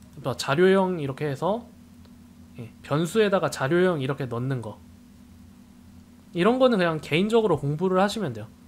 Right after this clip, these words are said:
그런데 이게 막상 프로그램을 만들라 본-,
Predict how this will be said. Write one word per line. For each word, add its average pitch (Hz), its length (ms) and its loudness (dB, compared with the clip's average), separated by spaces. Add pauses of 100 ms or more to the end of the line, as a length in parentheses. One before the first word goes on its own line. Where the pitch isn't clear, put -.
(220)
그런데 165 520 0 (680)
이게 143 500 -2 (1500)
막상 143 320 -2
프로그램을 294 640 2
만들라 170 480 2
본-, 156 340 -2